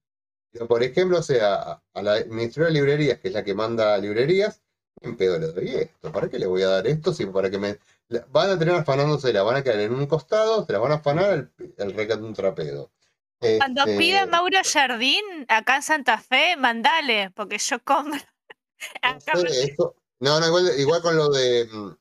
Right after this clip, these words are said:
Speaker 1: igual ya ahí depende mucho de la distribuidora. Yo a la distribuidora le digo, "Te, te doy esta cantidad, intenta repartirlas con este criterio". Ya después la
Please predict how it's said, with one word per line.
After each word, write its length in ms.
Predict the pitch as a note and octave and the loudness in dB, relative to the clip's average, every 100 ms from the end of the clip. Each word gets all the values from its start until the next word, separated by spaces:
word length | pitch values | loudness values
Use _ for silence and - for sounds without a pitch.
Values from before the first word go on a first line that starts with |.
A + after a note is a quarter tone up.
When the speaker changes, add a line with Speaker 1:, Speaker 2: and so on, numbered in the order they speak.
| - | -6
Speaker 1:
igual 280 | B2 C#3 F#3 | 0 2 2
ya 100 | F3 | 2
ahí 80 | F3+ | 2
depende 320 | F3 E3 D#3+ | 2 0 0
mucho 180 | D#3+ D3+ | 0 0
de 60 | C3 | 0
la 40 | |
distribuidora. 420 | A#2 G#2+ A#2+ D3 | 0 0 0 0
Yo 60 | B2 | 0
a 20 | |
la 20 | |
distribuidora 300 | A2+ C#3+ A#2 G#2 | 0 0 0 0
le 60 | |
digo, 240 | B2+ G2 - | 2 0 -2
"Te, 300 | F#2 G#2 G2+ | -2 -2 0
te 120 | G#2+ | 0
doy 100 | C3+ | 0
esta 180 | C#3 B2 | 0 -2
cantidad, 640 | A2 G#2 A#2+ C#3 E3+ D#3+ _ _ _ _ _ | -4 -2 0 2 0 -6 _ _ _ _ _
intenta 220 | A2 A#2 C3+ | -6 -2 0
repartirlas 500 | C3+ A#2 A2+ C#3+ D3+ | 0 -2 0 -2 -2
con 120 | G#2+ | -4
este 180 | G#2+ G2+ | -6 -6
criterio". 520 | G2 G2 C#3 A2 F2+ | -6 -2 0 0 -2
Ya 120 | G2+ | -2
después 340 | G2 B2 A#2+ G2 | -2 -2 -2 -2
la 160 | G2+ | -2